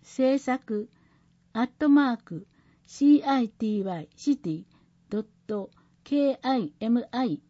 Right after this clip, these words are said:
ティーエスユー、秘密、ドット、エルジー、ドット、ジェーピー。回答期限、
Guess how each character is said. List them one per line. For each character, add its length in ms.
テ 80
ィ 240
ー 60
エ 40
ス 140
ユ 260
ー、 80
秘 180
密、 400
ド 140
ッ 40
ト、 220
エ 80
ル 180
ジ 140
ー、 160
ド 140
ッ 60
ト、 140
ジ 160
ェ 140
ー 40
ピ 320
ー。 40
回 260
答 360
期 220
限、 320